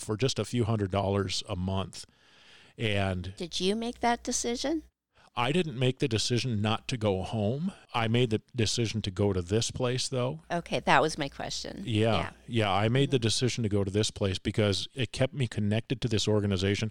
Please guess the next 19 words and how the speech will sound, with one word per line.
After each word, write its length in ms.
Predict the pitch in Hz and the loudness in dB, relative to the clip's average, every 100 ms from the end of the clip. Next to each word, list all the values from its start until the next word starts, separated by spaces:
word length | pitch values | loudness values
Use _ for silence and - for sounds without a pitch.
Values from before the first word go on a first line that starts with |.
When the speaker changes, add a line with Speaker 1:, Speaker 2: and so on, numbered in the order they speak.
| - | 0
Speaker 1:
which 160 | 98 | 0
I 140 | 117 113 | 2 2
felt 260 | - 117 | 2 2
like 220 | 110 101 104 | 0 -2 0
was, 300 | 101 95 - - | 0 0 -4 -6
uh, 300 | 107 92 98 - | -6 -4 -6 -8
a 80 | 117 | -8
lifeline 680 | 95 101 95 - 98 87 82 - _ _ - | -4 -2 -2 -2 -4 -4 -8 -18 _ _ -8
to 80 | 98 | -4
me. 280 | 92 85 - - | -2 -4 -12 -6
Uh, 60 | 107 | -4
it 140 | 101 | -2
was 220 | 101 85 | -2 -2
really 260 | 110 107 104 | 2 2 2
starting 340 | - 110 101 95 | 2 0 0 -2
to 60 | |
feel 200 | - 107 | -2 0
like 240 | 98 92 - | 0 -2 -2
that. 260 | 95 92 | -2 -4